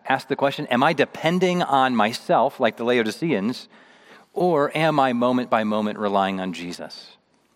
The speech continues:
So that's the first step. Second step in this text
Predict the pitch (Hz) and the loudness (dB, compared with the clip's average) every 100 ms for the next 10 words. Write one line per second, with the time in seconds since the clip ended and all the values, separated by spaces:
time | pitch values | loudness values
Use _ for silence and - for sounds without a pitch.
0 | _ _ _ _ _ _ _ _ _ _ | _ _ _ _ _ _ _ _ _ _
1 | _ _ _ _ - - 131 131 131 - | _ _ _ _ -6 0 0 0 -4 0
2 | 117 - - _ - 98 82 _ _ _ | -2 -4 -16 _ -10 -8 -8 _ _ _
3 | _ _ _ _ _ _ - - - 135 | _ _ _ _ _ _ -20 -4 -2 -2
4 | 143 - 110 107 101 - 98 92 - | -2 -2 0 0 -2 -2 -4 -4 -10